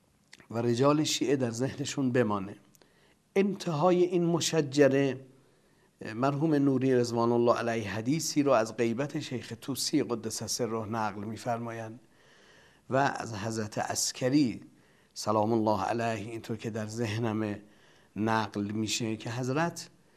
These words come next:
می‌فرمایند که محصلش رو من عرض می‌کنم که هر عملی که ما انجام می‌دیم، اعمال ما سیر صعودی داره. یعنی اول اعمالمون خدمت امام زمانمون عرضه می‌شه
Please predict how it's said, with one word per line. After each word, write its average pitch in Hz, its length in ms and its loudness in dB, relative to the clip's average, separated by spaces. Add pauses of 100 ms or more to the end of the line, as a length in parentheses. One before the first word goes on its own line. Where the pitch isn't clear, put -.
(300)
می‌فرمایند 113 920 -2 (500)
که 110 380 0 (880)
محصلش 120 760 0
رو 107 60 -2
من 107 120 0
عرض 107 280 -4
می‌کنم 107 460 -8
که 104 440 -6 (500)
هر 160 500 0 (640)
عملی 135 400 4
که - 160 -6
ما 120 160 0
انجام 113 480 -2
می‌دیم، 117 460 0 (120)
اعمال 120 600 0
ما 135 240 0
سیر 160 440 2
صعودی 120 640 0
داره. 104 440 -2 (540)
یعنی 123 180 -2
اول 120 480 2
اعمالمون 113 880 0 (260)
خدمت 123 420 -6
امام 117 360 -2
زمانمون 127 600 0
عرضه 135 360 -2
می‌شه 139 520 -2